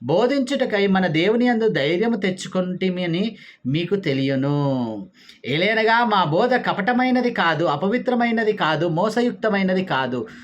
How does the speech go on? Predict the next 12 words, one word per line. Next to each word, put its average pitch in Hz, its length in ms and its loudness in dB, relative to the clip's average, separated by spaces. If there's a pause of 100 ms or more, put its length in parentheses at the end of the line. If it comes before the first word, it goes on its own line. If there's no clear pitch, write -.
(280)
సువార్తను 254 800 0
మాకు 240 400 2
అప్పగించుటకు 254 1200 -2 (840)
యోగ్యులమని 254 1000 2
దేవుని 214 500 2
వలన 277 280 2
ఎంచబడిన 247 720 2
వారమై 196 520 2
మనుషులను 240 580 0
సంతోషపెట్టు 247 840 -2
వారము 196 340 2
కాక 156 500 -2